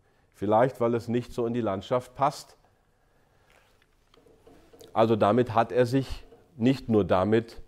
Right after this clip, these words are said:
um die Meinungsfreiheit wirklich verdient gemacht und es setzen ihm, er bekommt Boykotte im Buchhandel, wie ich jetzt ja auch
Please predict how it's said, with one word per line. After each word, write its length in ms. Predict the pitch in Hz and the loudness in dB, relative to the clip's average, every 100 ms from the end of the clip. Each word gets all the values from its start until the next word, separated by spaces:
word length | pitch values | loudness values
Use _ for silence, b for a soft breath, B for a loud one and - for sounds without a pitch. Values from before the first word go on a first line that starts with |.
| _ _ _ _ _ - | _ _ _ _ _ -8
um 160 | 107 | -4
die 100 | 107 | -2
Meinungsfreiheit 1000 | 101 101 110 110 - 104 104 107 101 - | 0 2 2 0 -2 0 0 2 -2 -4
wirklich 320 | 104 101 110 95 | -8 -6 -8 -6
verdient 420 | 98 98 113 110 | -6 -2 -4 -2
gemacht 420 | 117 117 117 - | -2 0 -2 -4
und 200 | 104 95 | -6 -6
es 240 | 107 95 | -10 -4
setzen 400 | 117 123 - 123 | -2 -2 -4 -6
ihm, 280 | 120 113 110 - b b b b | -2 0 -2 -6 b b b b
er 120 | 98 | -6
bekommt 420 | 107 - 113 113 | -4 0 0 2
Boykotte 520 | 107 101 123 127 131 | 0 2 2 2 2
im 160 | 113 104 | -2 0
Buchhandel, 720 | 117 101 113 117 113 113 110 b b b b b | -2 0 -2 0 2 0 -2 b b b b b
wie 140 | 98 | -6
ich 180 | 123 - | -6 -4
jetzt 200 | 113 - | -4 -2
ja 120 | 107 | -2
auch 300 | 95 110 - | 0 0 -2